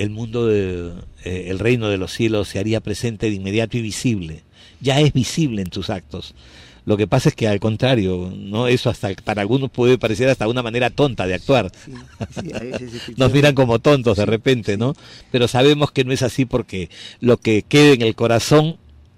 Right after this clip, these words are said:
Speaker 1: lo que queda dentro de uno, ¿no? es, es realmente maravilloso.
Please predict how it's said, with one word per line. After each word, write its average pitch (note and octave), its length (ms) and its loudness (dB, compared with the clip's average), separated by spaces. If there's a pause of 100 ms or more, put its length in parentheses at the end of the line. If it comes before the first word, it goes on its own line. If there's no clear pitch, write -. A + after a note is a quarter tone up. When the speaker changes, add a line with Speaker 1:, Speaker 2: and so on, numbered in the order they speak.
(220)
Speaker 1:
lo A2 160 0
que G#2+ 140 -2
queda C3 640 4
dentro B2+ 400 2
de A#2 120 2
uno, C#3 420 2 (540)
¿no? A2+ 300 -2
es, A#2 320 -2
es A#2+ 220 4
realmente G#2+ 420 -4
maravilloso. F2 720 -6